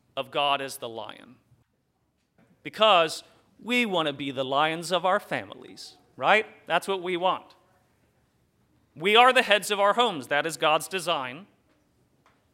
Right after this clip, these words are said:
And in that sense, we are the king, the little,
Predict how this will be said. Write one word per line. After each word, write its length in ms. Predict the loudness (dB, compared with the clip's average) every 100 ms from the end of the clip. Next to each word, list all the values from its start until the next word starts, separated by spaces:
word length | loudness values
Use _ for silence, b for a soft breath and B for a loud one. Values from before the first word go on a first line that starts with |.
| _ _ _ -8
And 160 | -6 -4
in 240 | -4 -2
that 200 | 0 0
sense, 500 | -2 -2 -2 -2 -6
we 160 | -4 -2
are 220 | 0 0
the 100 | -2
king, 540 | -6 -4 -4 -6 -12 -14
the 80 | -8
little, 360 | -6 -6 -8